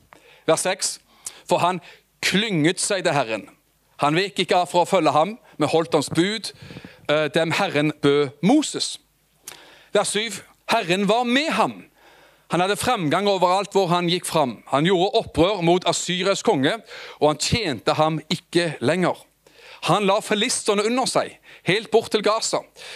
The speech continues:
Det der, ja. Eh, og grenseområdene der, enten det var et sted, eh, enten det var et sted med vakthånd eller en befestet by.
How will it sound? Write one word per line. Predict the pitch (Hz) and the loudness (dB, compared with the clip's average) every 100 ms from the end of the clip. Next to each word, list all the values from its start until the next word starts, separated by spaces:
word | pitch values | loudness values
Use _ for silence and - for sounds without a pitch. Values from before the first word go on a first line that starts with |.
| - - - 135 | -16 -18 -6 -2
Det | 131 | 2
der, | 165 - - | 0 0 2
ja. | 127 - - - - | 2 2 -8 -10 -2
Eh, | 170 175 170 | 0 2 2
og | 202 202 | 4 2
grenseområdene | 233 214 - 202 208 220 220 180 | 0 -2 0 2 2 2 0 0
der, | 131 - - _ - 185 | 0 -2 -14 _ -8 -4
enten | 170 - 185 | -2 0 2
det | 180 | 2
var | 180 190 185 | 2 2 0
et | 185 - | -4 -4
sted, | - 175 185 - - | -2 -2 -4 -10 -2
eh, | 160 160 156 | 0 0 0
enten | 185 - | -2 0
det | 180 | 0
var | 175 | 0
et | |
sted | - 175 | 0 0
med | 165 | 2
vakthånd | 190 - 202 202 - | 0 0 0 0 2
eller | 151 151 156 147 | 2 4 2 0
en | 147 | -2
befestet | 139 - 139 - 135 - | -2 -2 -4 -4 -6 -4
by. | 120 | -8